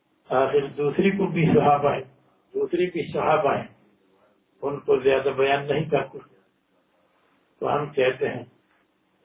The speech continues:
کہ صحاب-، صحابہ میں تو بہت سارے مظلوم ہیں، لیکن حضرت معاویہ رضی اللہ عنہ بہت مظلوم ہیں، ان پر بہت ظلم ہوا۔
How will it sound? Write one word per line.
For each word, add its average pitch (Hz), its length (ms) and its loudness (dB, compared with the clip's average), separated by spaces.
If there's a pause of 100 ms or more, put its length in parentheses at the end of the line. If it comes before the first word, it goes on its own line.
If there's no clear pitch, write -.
(120)
کہ - 160 -10
صحاب-، 139 380 0 (1000)
صحابہ 135 580 2
میں 143 120 2
تو 139 160 -6
بہت 147 300 2 (160)
سارے 135 280 4
مظلوم 131 580 4
ہیں، - 260 0 (580)
لیکن 143 340 0
حضرت 131 460 0
معاویہ 139 500 4
رضی 127 300 2
اللہ 123 220 4
عنہ 135 340 4
بہت 147 520 2
مظلوم 107 580 -2
ہیں، - 100 -20 (1200)
ان 160 220 -4
پر 160 240 2
بہت 131 360 2
ظلم 113 300 2
ہوا۔ 101 200 2